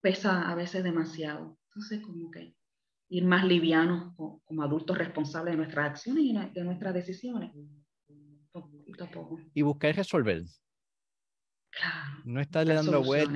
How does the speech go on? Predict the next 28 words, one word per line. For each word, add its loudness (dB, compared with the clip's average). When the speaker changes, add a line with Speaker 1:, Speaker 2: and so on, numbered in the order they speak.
Speaker 2:
al 4
Speaker 1:
soluciones. 2
Speaker 2:
mismo 4
berrinche 2
y 8
el, 4
Speaker 1:
Ujú. -4
Speaker 2:
lo -2
mismo 2
y 4
lo, 4
lo 2
mismo, 0
no 4
victimizarse. 2
Speaker 1:
Exacto. -10
La 6
víctima 6
Speaker 2:
¿Pasó 8
Speaker 1:
nos 8
Speaker 2:
esto? 2
Speaker 1:
convierte. -4
Exacto. -16
Speaker 2:
¿Pasó 4
esto? 6
¿No 8
me 6
gustó? 2